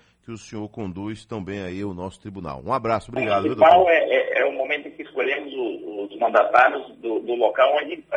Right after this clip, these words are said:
Speaker 2: onde vivemos, né? Então,
Speaker 1: Bem locais, né?
Speaker 2: necessidades.
Speaker 1: Bem
Speaker 2: É,
Speaker 1: locais,
Speaker 2: é.
Speaker 1: né? Bem perto
Speaker 2: É,
Speaker 1: da gente,
Speaker 2: então,
Speaker 1: né?
Speaker 2: é quem, é quem resolve nossos primeiros problemas, né, de imediato, né? São os prefeitos e vereadores.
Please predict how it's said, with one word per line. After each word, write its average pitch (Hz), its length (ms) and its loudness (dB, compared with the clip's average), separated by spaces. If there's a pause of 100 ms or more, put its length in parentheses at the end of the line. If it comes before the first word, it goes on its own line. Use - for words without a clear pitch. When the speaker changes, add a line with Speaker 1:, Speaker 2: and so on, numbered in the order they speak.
Speaker 2:
onde 139 220 -6
vivemos, - 480 2
né? - 340 0
Então, 127 140 -6
Speaker 1:
Bem 247 160 6
locais, 175 580 6
né? 165 120 2
Speaker 2:
necessidades. - 560 -2
Speaker 1:
Bem 95 240 4
Speaker 2:
É, - 40 2
Speaker 1:
locais, 110 560 2
Speaker 2:
é. - 40 -10
Speaker 1:
né? 147 200 -8
Bem 165 180 -2
perto 147 360 -2
Speaker 2:
É, - 20 -4
Speaker 1:
da 107 160 -2
gente, 98 260 -8
Speaker 2:
então, 110 120 0
Speaker 1:
né? - 140 -6 (480)
Speaker 2:
é 113 120 2
quem, 151 400 -2
é 113 80 0
quem 143 220 -4
resolve 147 400 -2
nossos - 280 -6
primeiros 156 380 -4
problemas, 135 540 -4
né, 123 140 -12
de 131 100 -10
imediato, 110 640 -2
né? 131 200 -8
São 101 200 -10
os - 120 -18
prefeitos - 480 -4
e 123 40 -14
vereadores. - 540 -10